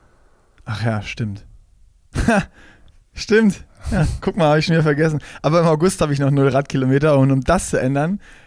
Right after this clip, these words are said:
äh, kann ich mir jetzt ein bisschen die Challenge hier nehmen als, äh, als Motivation, weil diese, diese, diese Alpentour,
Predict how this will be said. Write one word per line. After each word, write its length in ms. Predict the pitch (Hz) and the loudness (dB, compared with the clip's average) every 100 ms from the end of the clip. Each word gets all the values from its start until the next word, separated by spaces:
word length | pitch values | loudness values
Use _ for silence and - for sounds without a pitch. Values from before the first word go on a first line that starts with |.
| - | -8
äh, 220 | 139 131 | -4 -2
kann 160 | 156 | -2
ich 120 | 151 143 | -2 0
mir 60 | |
jetzt 180 | 143 131 | -2 -2
ein 60 | 139 | -4
bisschen 240 | 147 139 | -2 -2
die 240 | 131 127 | -2 -4
Challenge 320 | - 151 131 123 | -4 -2 -2 -2
hier 160 | 123 | -2
nehmen 220 | 117 117 | 0 -2
als, 360 | 98 117 113 - | -4 -6 -8 -10
äh, 440 | 113 117 113 113 113 - - - - - - | -10 -8 -8 -10 -12 -20 -20 -20 -20 -20 -8
als 180 | 127 123 | -6 -2
Motivation, 800 | 170 156 143 160 160 175 220 196 _ - _ | 0 0 0 2 2 2 -2 -8 _ -20 _
weil 180 | 131 131 | -2 0
diese, 400 | 135 131 131 131 | 0 -2 -2 -2
diese, 360 | 131 127 127 117 | -2 -2 -2 -4
diese 240 | 123 117 | -6 -2
Alpentour, 680 | 127 175 196 - 196 214 | 0 0 -4 -2 0 2